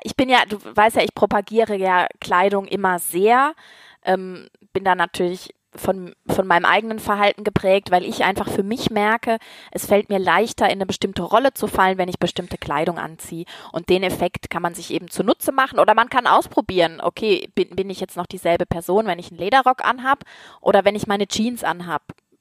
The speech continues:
Für manche mag das dasselbe sein, für mich ist es eben nicht dasselbe. Und auch da könnt ihr ein bisschen ausprobieren. Und es gibt ja dann auch so schöne Accessoires, irgendwie ein Halsband oder, ach, weiß ich nicht, manche,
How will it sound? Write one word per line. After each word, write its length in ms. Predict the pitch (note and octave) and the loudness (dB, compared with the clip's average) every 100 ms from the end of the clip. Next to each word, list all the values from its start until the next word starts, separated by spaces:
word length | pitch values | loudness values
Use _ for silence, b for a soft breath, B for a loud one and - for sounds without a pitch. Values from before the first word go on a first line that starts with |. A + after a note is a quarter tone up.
| - | -2
Für 100 | G3+ | 0
manche 300 | F#3 G#3 D4 | 0 -2 -2
mag 240 | B3+ B3 | 0 0
das 140 | - - | 0 -6
dasselbe 480 | A#3 - A3 D4+ F#4+ | -6 0 2 4 2
sein, 400 | F3+ F3+ G#3 - | 0 0 -2 -4
für 160 | - A3 | -2 0
mich 200 | B3 G#3+ | 0 -2
ist 160 | - | -6
es 120 | F#3 - | -6 -4
eben 200 | F3 F3 | -4 -6
nicht 220 | F3 - | -10 -10
dasselbe. 480 | - E3 F#3 B3 C#4 B B B B B - | -6 -2 2 2 0 B B B B B 0
Und 360 | G3+ F#3+ F#3+ - - - | 2 2 0 -10 -8 -2
auch 100 | - | 0
da 140 | D3 D#3 | 4 2
könnt 240 | - G3 | 2 -2
ihr 60 | F#3 | -2
ein 60 | F3 | -4
bisschen 240 | - F3 | -6 0
ausprobieren. 520 | C3+ G3+ - F#3 F3+ | 2 2 0 -2 -2
Und 80 | E3+ | -4
es 80 | - | -6
gibt 160 | - | 0
ja 80 | F#3 | 4
dann 120 | F3+ | 4
auch 120 | G#2+ - | 4 2
so 100 | F3 | -2
schöne 320 | - F#3 E3 | 0 0 0
Accessoires, 720 | - F#3 - - D#3 E3+ F#3 | -2 -6 -6 -2 -2 -2 -2
irgendwie 300 | - F#3 - G3+ | -4 -4 -4 -6
ein 100 | D3+ | -4
Halsband 1000 | C3+ D#3+ - - D3+ E3 E3+ E3+ - - | -2 -2 -4 -8 -4 -4 -6 -14 -8 -4
oder, 380 | E3 E3 E3+ - B B B B B B B B - | 2 4 2 -2 B B B B B B B B -6
ach, 200 | - - | -4 4
weiß 200 | F#3+ - | 4 2
ich 160 | G3 F#3+ | -4 -4
nicht, 220 | F#3 - | -4 0
manche, 440 | F#3 G#3 A3 G3 | -2 0 4 4